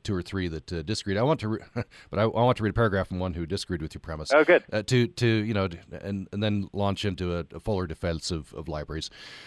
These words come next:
Speaker 1: Uh, this is David on Amazon responding to, uh, John Palfrey's book, Bibliotech. He says, "Saving public libraries is like saving the newsreel before the feature film. When people had no other way to get visuals, the newsreel was hot. When information was nowhere to be found, the public library was a godsend."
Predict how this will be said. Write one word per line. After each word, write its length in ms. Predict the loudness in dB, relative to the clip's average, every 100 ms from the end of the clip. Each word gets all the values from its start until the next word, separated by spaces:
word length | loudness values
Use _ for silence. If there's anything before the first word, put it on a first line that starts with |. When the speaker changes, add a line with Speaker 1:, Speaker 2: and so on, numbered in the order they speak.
| -20 -2
Speaker 1:
Uh, 120 | 2
this 160 | 4 2
is 80 | 0
David 440 | 4 6 6 2
on 240 | 2 0 -2
Amazon 460 | -4 -6 -6 -6
responding 460 | -6 -2 -2 -2 -4
to, 380 | -4 -4 -4 -4
uh, 120 | -6 -8
John 220 | -6 -4
Palfrey's 380 | -2 -2 -2 -6
book, 180 | -4 -6 -2
Bibliotech. 600 | -4 -2 -6 -6 -8 -8 -20 _ -20 -20 -20 -20 _ -6
He 100 | -2
says, 240 | 2 2 4
"Saving 440 | 6 6 6 4
public 280 | 2 2 2
libraries 440 | 4 6 6 4
is 140 | 2 0
like 200 | 0 0
saving 380 | 2 2 4 2
the 80 | 2
newsreel 540 | 6 6 6 6 4
before 240 | 2 0
the 80 | 0
feature 320 | 2 0 0
film. 400 | -2 0 0 -2 -8
When 140 | -10 -4
people 280 | -2 0 2
had 180 | 2
no 180 | 2 4
other 160 | 4 6
way 140 | 4
to 60 | 4
get 180 | 2 4
visuals, 640 | 4 6 6 6 4 -2
the 60 | 0
newsreel 420 | 0 2 4 4
was 180 | 2 2
hot. 400 | 2 2 -2 -10
When 120 | -6
information 480 | -4 0 0 2 0
was 160 | -2 0
nowhere 260 | 2 4 4
to 40 |
be 100 | 2
found, 420 | 2 4 4 2
the 60 | 2
public 260 | 0 0 0
library 340 | 0 2 2
was 140 | 2
a 60 | 0
godsend." 600 | 0 0 0 -4 -6 -12